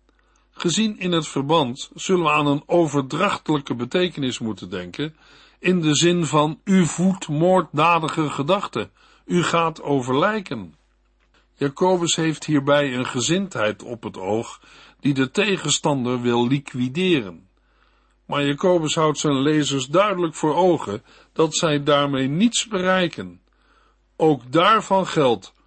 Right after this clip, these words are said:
"Dat levert u niets op." Hetzelfde geldt voor vechten en ruzie maken. Met de woorden: "De enige reden dat u niet hebt wat u wilt, is omdat u God er niet om vraagt", geeft Jacobus aan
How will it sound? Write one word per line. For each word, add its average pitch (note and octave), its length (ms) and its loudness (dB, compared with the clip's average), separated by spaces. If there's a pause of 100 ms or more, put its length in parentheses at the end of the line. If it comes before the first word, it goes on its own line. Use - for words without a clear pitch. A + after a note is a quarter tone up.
(160)
"Dat F3+ 200 -2
levert A2 460 0
u G#2 120 -4
niets G2+ 320 -6
op." - 280 -6 (880)
Hetzelfde E3+ 580 0
geldt C#3+ 340 2
voor C3 220 0
vechten C3 520 -2
en B2 160 -4
ruzie F3 340 -2
maken. C3 580 -4 (760)
Met D#3 220 0
de D3+ 80 4
woorden: D#3 460 2 (120)
"De C#3 240 -2
enige F#3+ 520 0
reden D#3+ 360 2
dat C#3 240 2
u B2+ 100 0
niet E3 260 -2
hebt E3 240 -2
wat C3 240 -2
u A#2 120 0
wilt, B2+ 480 -2 (420)
is F#3+ 260 0
omdat D3 460 0
u D#3+ 80 0
God A3+ 280 0
er D3 100 2
niet C#3 220 0
om A2+ 140 -2
vraagt", G2+ 540 -6
geeft C#3+ 360 -2
Jacobus C#3 600 0
aan G#2 360 -6